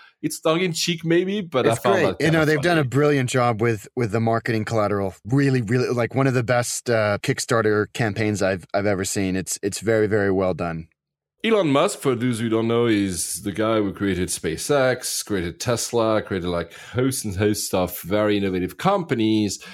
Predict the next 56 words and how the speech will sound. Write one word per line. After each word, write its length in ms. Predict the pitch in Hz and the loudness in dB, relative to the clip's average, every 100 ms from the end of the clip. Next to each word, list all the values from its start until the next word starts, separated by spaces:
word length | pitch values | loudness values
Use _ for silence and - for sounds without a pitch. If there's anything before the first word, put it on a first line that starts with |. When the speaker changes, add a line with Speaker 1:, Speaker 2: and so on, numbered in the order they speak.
| - - - - | -18 -20 -20 -8
Speaker 1:
He 60 | |
just 260 | 120 113 - | -2 -2 -2
released, 480 | 110 110 104 - 95 | -2 -2 -2 -4 -2
uh, 340 | 95 92 90 | 0 0 0
a 80 | - | -2
new 140 | 98 - | -2 -2
Tesla. 320 | 147 160 120 | -2 0 2
Have 120 | 107 | 2
you 340 | 185 165 135 117 | 0 -6 -6 -8
put 120 | 170 160 | -4 0
an 100 | 151 | 0
order 240 | 240 269 | 0 -2
for 120 | 214 | -2
that 160 | 202 202 | -4 -4
new 80 | 220 | -6
Tesla? 340 | 220 - 320 | -6 -4 -4
Speaker 2:
No, 160 | 135 143 120 165 139 160 | 0 0 0 -2 0 -2
<laughs> 360 | - - - | -4 -10 -8
no, 260 | 127 135 135 | -2 0 2
not 220 | 139 135 | 2 2
yet. 260 | 131 107 - - - - | 2 2 -2 -4 -4 -2
<laughs> 300 | 175 190 151 _ | 0 0 -4 _
Speaker 1:
<laughs> 0 | |
Ah, 560 | 139 160 220 - 156 160 | 0 2 2 2 2 4
you're 120 | 139 | 2
thinking 180 | 180 190 | 2 0
about 240 | 104 90 76 | 0 -2 -4
it, 120 | - | 0
right? 120 | 127 | 2
Speaker 2:
A 20 | |
lot 200 | 143 170 170 | 4 4 2
of 80 | |
my, 240 | 151 151 143 156 | 2 0 -2 0
uh, 220 | 139 127 | 0 0
my 220 | 131 127 120 | 0 -2 0
friends 380 | 139 127 117 | -2 0 -2
have, 340 | 123 107 101 - | 0 0 -2 -6
uh, 260 | 101 104 90 | -2 0 0
over 180 | 101 | 0
here, 420 | 110 110 107 101 - | 0 0 0 -2 -8
so 240 | - 101 95 | -4 0 2
I 80 | 104 | 0
think, 320 | 120 107 117 | -2 -4 0
uh, 160 | 104 | 0
they've 160 | 104 143 | 0 0
got 120 | 123 | 0
a 40 | 113 | 0
long 240 | 120 131 | 0 0
time 200 | 147 131 | 0 0
to 60 | 120 | 2
wait. 240 | 120 104 | 2 0
But 100 | 101 92 | -2 -4
it, 140 | - | -2
boy, 240 | 107 98 - - - _ | 0 0 -2 -14 -20 _
you 80 | 98 | -2
know, 140 | 90 | -2